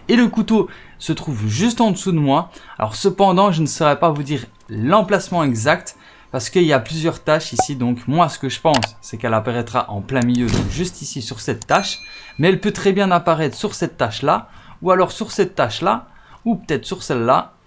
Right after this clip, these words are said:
ou alors encore sur celle-là. Parce qu'il y a cinq tâches et les étoiles secrètes apparaissent obligatoirement sur des petites tâches comme ceci. Bon, alors,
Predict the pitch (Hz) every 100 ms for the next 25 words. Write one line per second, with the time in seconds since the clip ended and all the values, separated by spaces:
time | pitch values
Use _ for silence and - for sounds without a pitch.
0 | _ 202 185 135 139 156 - 151 - 160
1 | 170 - - - 180 - 180 147 101 -
2 | 104 - 123 - 208 202 185 170 185 196
3 | - - - - 170 170 151 156 147 151
4 | - 175 131 135 135 156 - 160 139 131
5 | 117 120 151 - 117 143 160 147 - -
6 | 165 160 - 156 - - 131 104 - -
7 | - - - 117 - -